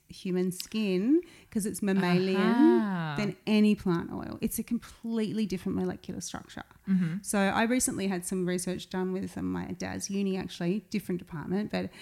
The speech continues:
Speaker 1: we looked at the molecular structure of a whole bunch of oils. Um, we looked at rosehip oil, we looked at coconut oil, um, we looked at petroleum jelly,
Speaker 2: Yep.
Speaker 1: um, mineral, mineral oil, sorry,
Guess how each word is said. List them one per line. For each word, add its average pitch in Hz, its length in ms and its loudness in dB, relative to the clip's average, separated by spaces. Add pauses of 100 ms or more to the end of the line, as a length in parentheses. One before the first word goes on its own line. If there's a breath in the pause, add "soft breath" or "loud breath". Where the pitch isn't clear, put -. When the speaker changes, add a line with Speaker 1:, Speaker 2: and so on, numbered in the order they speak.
(200 loud breath)
Speaker 1:
we 214 100 4
looked 220 220 4
at 233 80 -6
the 202 80 -4
molecular 196 500 -2
structure 196 560 -2
of 180 80 0
a 202 60 -2
whole 233 180 2
bunch 202 220 0
of 185 80 -6
oils. 180 580 -4
Um, 180 400 0
we 185 100 0
looked 185 320 -4
at 170 240 -2 (380 soft breath)
rosehip 202 300 0 (120)
oil, 180 480 0
we 180 100 2
looked 180 180 -4
at - 60 -12
coconut 196 400 -2
oil, 185 580 -2 (360 soft breath)
um, 180 760 4
we 180 120 0
looked 180 380 -2
at 180 400 -4
petroleum 185 1120 -2
jelly, 165 400 -2
Speaker 2:
Yep. 254 380 0
Speaker 1:
um, 190 640 2
mineral, 202 360 -2
mineral 185 440 0
oil, 185 120 -4
sorry, 196 300 -4